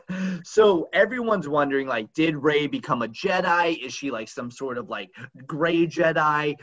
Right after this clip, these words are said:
Or is everyone dead? Is the, the First Order gone? I assume this Lego movie will resolve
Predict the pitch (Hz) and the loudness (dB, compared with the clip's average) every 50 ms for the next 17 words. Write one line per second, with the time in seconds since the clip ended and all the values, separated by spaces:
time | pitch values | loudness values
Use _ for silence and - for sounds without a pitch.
0 | - - - _ - 135 156 170 185 190 - - 143 151 156 156 156 151 - 143 | -14 -18 -18 _ -6 0 4 4 4 4 2 0 -2 -2 -2 -2 -4 -4 0 0
1 | 143 135 143 131 123 120 120 123 120 156 165 175 170 - - - - - _ - | 0 0 0 -2 -4 -6 -6 -4 -4 -2 -2 0 -2 -2 -4 -10 -16 -16 _ 2
2 | 165 175 185 185 180 - 160 - - 151 160 156 - - 143 160 143 - 170 160 | 2 4 4 4 2 -2 -4 -8 -10 -10 -10 -10 -6 -2 -2 -2 2 2 2 2
3 | - - 175 175 175 180 165 160 170 170 170 175 165 156 - - - - 185 160 | 4 4 4 6 6 4 4 6 6 6 6 6 4 -2 -8 -10 -2 0 2 4
4 | 196 196 - - - - 202 220 226 190 156 139 123 127 - - 139 123 165 151 | 4 2 2 0 0 4 4 6 6 4 2 0 -2 -8 -12 -6 0 0 2 2
5 | - 143 139 147 156 151 139 135 123 113 107 110 107 101 104 104 107 110 117 110 | 0 0 2 2 2 4 4 2 0 0 0 -2 -4 -4 -4 -6 -4 -4 -4 -4
6 | 107 101 _ - - - 139 151 139 123 156 156 139 117 113 | -6 -8 _ -14 -10 -4 -2 -2 0 2 4 4 4 2 0